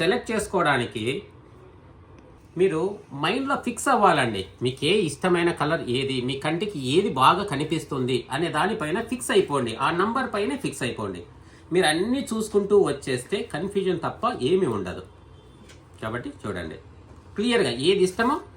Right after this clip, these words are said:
ఆ నంబర్కు స్టిక్ ఆన్ అయిపోండి. కావాలంటే ఇవన్నీ స్క్రీన్ షాట్ తీసుకోండి, తర్వాత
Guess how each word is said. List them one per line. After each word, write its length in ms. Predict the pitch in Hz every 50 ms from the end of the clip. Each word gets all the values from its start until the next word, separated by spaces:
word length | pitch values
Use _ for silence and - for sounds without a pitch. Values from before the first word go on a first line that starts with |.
| - - - 131
ఆ 20 | - -
నంబర్కు 340 | 165 165 165 180 196 - 311 370 - - - -
స్టిక్ 220 | - 160 156 - 190
ఆన్ 100 | 190 180 165
అయిపోండి. 360 | 143 - 135 123 110 104 107 107 - -
కావాలంటే 320 | 147 160 170 180 196 214 208
ఇవన్నీ 220 | 175 160 170 202 196 -
స్క్రీన్ 260 | - 196 208 196 -
షాట్ 180 | 202 185 180 - 180
తీసుకోండి, 440 | 190 190 - - 139 123 117 104 107 107 - - - - - - - -
తర్వాత 260 | 165 165 170 170 170